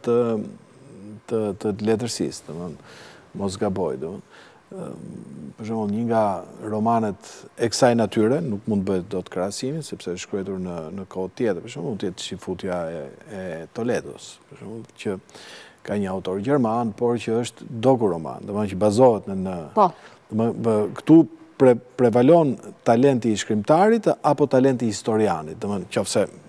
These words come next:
Speaker 1: mund të themi një, mund të bëjmë një lloj konsiderate.
Speaker 2: Unë do të thoja të dyja. Ë, për nga vetë, ë, si të themi, autori është një kërkues, një hulumtues. Ai njeh shumë mirë, ë, pjesën amerikane,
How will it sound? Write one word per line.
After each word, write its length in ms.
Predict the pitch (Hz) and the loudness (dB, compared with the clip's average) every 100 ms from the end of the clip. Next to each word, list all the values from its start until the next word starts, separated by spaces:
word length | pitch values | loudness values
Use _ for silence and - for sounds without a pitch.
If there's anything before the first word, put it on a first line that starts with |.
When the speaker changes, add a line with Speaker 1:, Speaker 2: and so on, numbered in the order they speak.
| - - | -20 -16
Speaker 1:
mund 580 | 123 - 107 104 107 95 | -14 -14 -10 -4 -4 -6
të 100 | - | -2
themi 280 | 117 107 104 | 0 0 0
një, 260 | 104 95 95 | -2 -2 -4
mund 180 | 104 101 | -4 0
të 80 | 117 | 0
bëjmë 160 | 110 | 0
një 80 | 101 | 0
lloj 200 | 104 98 | -2 -4
konsiderate. 720 | 92 95 - 98 87 64 - - - - | -6 -10 -6 -2 -2 -4 -12 -20 -20 -2
Speaker 2:
Unë 140 | 262 277 | 4 4
do 120 | 269 | 4
të 60 | |
thoja 220 | 285 254 240 | 4 4 4
të 140 | 202 | -2
dyja. 320 | 160 156 156 175 - - - _ _ - _ - | -4 -2 -2 -4 -10 -20 -20 _ _ -20 _ 0
Ë, 320 | 208 208 196 180 - | 6 6 6 2 2
për 140 | 226 226 | 2 4
nga 140 | 220 202 | 4 4
vetë, 500 | 214 302 320 - 311 302 294 285 277 269 - | 6 6 4 6 8 8 6 6 6 4 4
ë, 100 | 233 233 226 220 | 4 4 4 2
si 160 | 208 254 | -2 -8
të 60 | - | 0
themi, 280 | 269 247 247 - - - | 2 2 0 -6 -14 0
autori 540 | - 240 269 311 339 302 | 4 4 6 6 8 6
është 240 | 285 - | 6 4
një 100 | 262 | 2
kërkues, 680 | 233 220 - 185 156 202 - | 2 -2 4 4 4 -2 -2
një 100 | 214 214 | -2 2
hulumtues. 720 | 220 208 196 214 160 160 - - - - - - - | 2 2 0 2 2 2 -2 -8 -12 -18 -18 -18 -2
Ai 200 | - 220 | 4 4
njeh 200 | 240 254 | 6 4
shumë 380 | 233 - 285 262 | 2 0 2 4
mirë, 360 | 254 254 240 226 | 6 6 6 6
ë, 300 | 220 208 202 196 | 6 6 4 2
pjesën 320 | 247 247 240 208 | 4 4 4 2
amerikane, 720 | 202 202 190 214 202 233 | 2 2 2 2 2 2